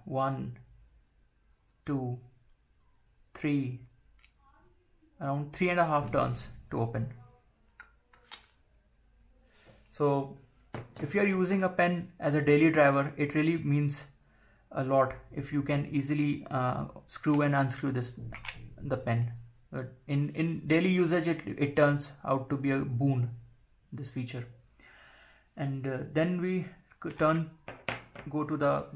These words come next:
uh, filling mechanism for this pen. This pen is a three-in-one filler, which means it can be filled in three ways. So the first way is the one that I am using right now. This is to fill the pen with a converter.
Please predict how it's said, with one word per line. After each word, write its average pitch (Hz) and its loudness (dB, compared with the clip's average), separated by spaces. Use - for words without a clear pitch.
uh, 135 2
filling 151 2
mechanism 160 -2
for 160 -2
this 156 -4
pen. 175 -4
This 160 2
pen 170 0
is 143 -2
a 147 2
three-in-one 156 4
filler, 160 2
which 127 -6
means 143 -2
it 143 -10
can 143 -2
be 139 2
filled 139 2
in 139 0
three 151 4
ways. 160 0
So 131 -4
the 135 -4
first 143 4
way 147 6
is 139 -2
the 139 2
one 139 0
that 135 4
I 131 6
am 147 2
using 156 4
right 151 2
now. 156 0
This 135 -4
is 139 -4
to 135 -4
fill 143 2
the 139 4
pen 139 2
with 139 -4
a 135 -2
converter. 147 0